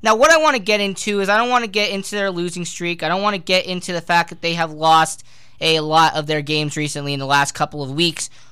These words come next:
What I wanna get into is I wanna look towards the future. 'Cause here's the thing about the minor leagues, is that unlike double A, 'cause double A is really where the future is,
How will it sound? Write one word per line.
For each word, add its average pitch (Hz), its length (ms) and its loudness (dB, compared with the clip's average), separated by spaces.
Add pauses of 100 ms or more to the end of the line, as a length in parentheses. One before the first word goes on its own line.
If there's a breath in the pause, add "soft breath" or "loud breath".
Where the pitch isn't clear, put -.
What 185 160 4
I 277 100 6
wanna 277 240 4
get 214 260 2
into 190 480 -2
is 160 120 -2
I 220 100 4
wanna 294 220 6
look 226 200 0
towards 190 460 2
the 156 80 -6
future. - 560 -8 (360)
'Cause 196 200 -2 (100)
here's 294 180 0
the 302 80 4
thing 247 260 2
about 180 460 2 (180 soft breath)
the 170 80 -2
minor 170 380 4
leagues, 143 320 -2
is 147 60 -4
that 170 180 4
unlike 262 360 2
double 202 360 4
A, 202 180 6
'cause 180 120 -6
double 233 300 2
A 220 80 4
is 190 120 0
really 185 320 0
where 190 240 4
the 160 80 -4
future 175 440 -6
is, 185 360 -2